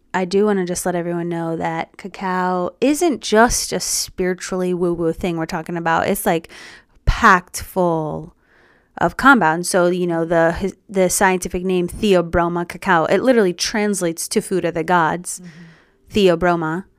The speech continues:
Speaker 1: theobromine, and then you have all these other compounds, right? So, um, of tryptophan and phenylethylamine and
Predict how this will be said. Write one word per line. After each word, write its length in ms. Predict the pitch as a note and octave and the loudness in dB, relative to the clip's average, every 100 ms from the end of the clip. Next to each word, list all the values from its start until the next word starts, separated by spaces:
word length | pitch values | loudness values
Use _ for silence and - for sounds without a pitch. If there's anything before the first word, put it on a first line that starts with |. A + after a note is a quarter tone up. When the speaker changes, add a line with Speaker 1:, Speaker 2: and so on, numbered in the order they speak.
| _ _ _ - | _ _ _ -6
Speaker 1:
theobromine, 840 | F#3+ E3+ F3+ E3+ G#3 A3 D3+ D#3 E3 _ _ | -2 0 0 0 2 2 0 -4 -12 _ _
and 160 | F#3+ F#3+ | -2 0
then 100 | F#3 | 0
you 120 | F3+ | 0
have 160 | F#3 F3 | 0 0
all 80 | F3 | -2
these 180 | F3+ | -2
other 180 | F3+ E3 | -2 -4
compounds, 600 | D#3+ F#3+ F#3 F3 D3+ E3+ | -2 -2 0 -2 -4 -6
right? 240 | F3+ E3 - | -4 -4 -2
So, 360 | F#3+ E3+ E3+ - - _ _ _ _ _ _ _ _ G#3 | 0 0 -2 -8 -20 _ _ _ _ _ _ _ _ -2
um, 440 | F#3+ F3 E3+ E3+ - - - _ _ _ - - - | -2 -2 -4 -10 -12 -14 -16 _ _ _ -12 -6 0
of 180 | G3 F3+ | 0 0
tryptophan 540 | A#3 A3+ G3 F#3+ F#3 | -2 -2 -2 -2 -2
and 100 | F3+ | -4
phenylethylamine 1040 | G3 F#3 F3+ F#3 F#3 G3 A3+ A3 G#3+ G#3 | -4 -2 -2 -2 -2 0 2 2 2 0
and 260 | E3+ E3 | -2 -6